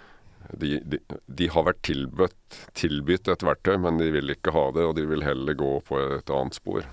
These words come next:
At vi, vi klarte å forsone oss med at, eh,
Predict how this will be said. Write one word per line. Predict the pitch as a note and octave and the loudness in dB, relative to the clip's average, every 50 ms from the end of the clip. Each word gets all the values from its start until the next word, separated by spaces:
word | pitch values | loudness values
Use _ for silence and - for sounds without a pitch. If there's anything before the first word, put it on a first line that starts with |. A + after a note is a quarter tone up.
| - - | -10 -8
At | C#2+ D2 - - D2 | -6 -6 -6 -6 -6
vi, | C#2+ D2+ D2 C#2 C2+ C2 C#2+ - - C#2+ C#2+ C#2+ - _ - - - - - - - - - - - - - | -4 -2 -2 -2 -2 -2 -4 -6 -8 -8 -10 -14 -18 _ -20 -20 -20 -20 -20 -20 -20 -20 -20 -20 -20 -20 -16
vi | _ - - | _ -10 -4
klarte | - - C#2+ - - C#2+ | 0 0 0 0 -2 -4
å | - | -2
forsone | - F2 E2 - - D2+ B1+ C2+ C#2 C#2 C#2+ | -2 -4 -2 -2 -2 -2 -2 -2 -2 -2 -2
oss | C#2+ - - - | -2 -2 -4 -2
med | D#2 D2+ D#2+ E2 | 0 2 2 2
at, | D#2+ D#2 D2 - - - D2 | 2 0 -2 -4 -6 -6 -6
eh, | C#2+ C#2 C2+ C2+ C#2 C#2 C2 C#2 C2+ | -4 -4 -4 -4 -4 -4 -4 -6 -8